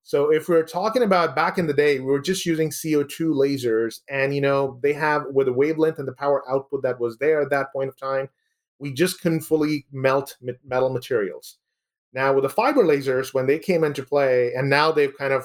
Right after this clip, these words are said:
you know, grown and, you know, it's a more, much more stable technology with many more suppliers like I P G, Photonics, um, Coherent, and others, um, it's, it's become a much more commodity technology in the additive space. And because of that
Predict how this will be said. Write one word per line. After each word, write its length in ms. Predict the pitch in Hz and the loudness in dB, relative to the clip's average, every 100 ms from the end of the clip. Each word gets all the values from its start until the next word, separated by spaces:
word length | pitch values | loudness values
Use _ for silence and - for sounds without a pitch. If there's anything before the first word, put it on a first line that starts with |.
| - | -6
you 80 | 127 | -4
know, 240 | 127 131 | 0 0
grown 420 | 123 117 139 143 143 | -2 0 2 2 0
and, 180 | 135 | -2
you 80 | 127 | -2
know, 160 | 127 131 | -2 -2
it's 220 | 123 120 135 | -2 -4 -4
a 20 | |
more, 260 | 135 135 | 0 0
much 300 | 131 147 156 | 0 -2 -2
more 140 | 165 139 | -2 -2
stable 400 | - 156 175 175 | -2 0 2 0
technology 580 | 151 135 127 123 123 123 | -2 -2 0 0 -2 -2
with 220 | 123 123 | -2 -2
many 240 | 131 165 | -2 0
more 180 | 160 139 | 2 0
suppliers 540 | - - 127 123 123 | -2 -6 -2 0 2
like 180 | 131 117 | 0 -2
I 120 | 120 | -2
P 180 | 123 135 | -2 -6
G, 240 | 127 117 117 | -14 -18 -18
Photonics, 680 | 117 - 120 120 120 - - _ _ _ _ _ | -20 -10 -6 -2 -4 -6 -20 _ _ _ _ _
um, 540 | 120 117 113 113 110 - _ | -4 -2 0 -2 -4 -12 _
Coherent, 680 | 131 127 156 147 135 127 123 _ _ _ _ | -2 2 4 4 0 -2 -8 _ _ _ _
and 120 | 123 127 | -14 2
others, 560 | 156 147 127 127 - - | 2 4 2 0 -4 -6
um, 480 | 131 131 131 131 131 _ | 0 2 2 -2 -6 _
it's, 380 | 147 151 - - | -6 -4 -6 -4
it's 180 | 156 143 | -4 0
become 380 | 139 156 170 | -2 2 2
a 60 | 165 | 2
much 360 | 151 165 170 - | 2 0 -2 0
more 380 | 160 160 160 | 4 4 2
commodity 580 | 160 156 143 143 147 151 | -2 -2 0 2 0 -4
technology 760 | 139 135 135 135 135 135 135 127 | -10 -6 0 0 0 -2 -4 -4
in 140 | 131 | -6
the 100 | 131 | 0
additive 380 | 123 123 110 107 | 0 2 0 -4
space. 480 | - - 104 101 - | -6 -4 -4 -6 -12
And 220 | - 127 127 | -10 -8 -2
because 340 | 135 190 190 | 0 2 2
of 160 | 185 135 | 0 2
that 440 | 220 190 151 147 | 0 2 0 -2